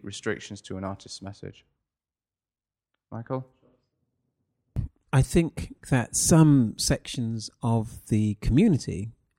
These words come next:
Speaker 2: uh, would interpret this as being the case. Um, amongst the musicians, I don't think they feel this is the case, and amongst the audience for rap, I don't think this is the case. But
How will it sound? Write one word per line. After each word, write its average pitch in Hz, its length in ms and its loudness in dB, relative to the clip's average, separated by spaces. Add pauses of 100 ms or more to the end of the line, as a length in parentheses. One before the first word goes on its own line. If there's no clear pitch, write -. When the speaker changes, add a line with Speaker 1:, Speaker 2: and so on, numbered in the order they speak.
(100)
Speaker 2:
uh, 92 360 -10 (100)
would 120 180 0
interpret 135 600 -6 (220)
this 101 360 -6
as 98 180 -8
being 101 220 -6
the 101 60 -6
case. 110 360 -6 (580)
Um, 107 540 -2
amongst 117 320 0
the 117 60 -2
musicians, 113 720 -2
I 104 100 -2
don't 104 240 -2
think - 340 -6
they 95 160 0
feel 101 280 0
this 95 240 -6
is 95 80 -10
the 104 80 -10
case, 101 340 -6
and 101 120 -4
amongst - 560 -4
the 101 200 -2
audience 120 400 4
for - 180 -8
rap, 101 340 -6 (440)
I 110 120 0
don't 104 200 2
think - 260 -6
this 101 180 -8
is 101 80 -10
the - 80 -10
case. 101 320 -6
But 104 300 -6